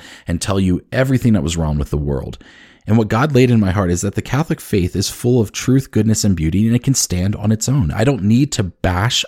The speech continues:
Protestantism or any other worldview in order to convey the truth,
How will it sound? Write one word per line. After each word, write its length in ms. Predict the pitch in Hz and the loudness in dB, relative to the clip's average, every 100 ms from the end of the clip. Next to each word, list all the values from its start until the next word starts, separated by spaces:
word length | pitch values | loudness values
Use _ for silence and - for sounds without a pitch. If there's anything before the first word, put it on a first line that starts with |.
| - | -4
Protestantism 800 | - 110 - 123 - 117 139 131 | -2 0 0 0 0 2 4 4
or 180 | 78 - | 2 -2
any 200 | 113 120 | 2 2
other 160 | 120 | 4
worldview 720 | 120 87 87 80 69 69 123 - - - - | 2 2 -2 -2 -4 -2 -4 -6 -20 -20 0
in 160 | 139 | 0
order 300 | - 85 85 | 2 0 0
to 180 | 87 - | 0 -4
convey 680 | - 101 85 69 69 69 82 - _ - | -2 -2 -2 -4 -6 -6 -10 -14 _ -6
the 100 | 92 | -2
truth, 560 | - - 76 78 - | -2 -2 -2 -2 -6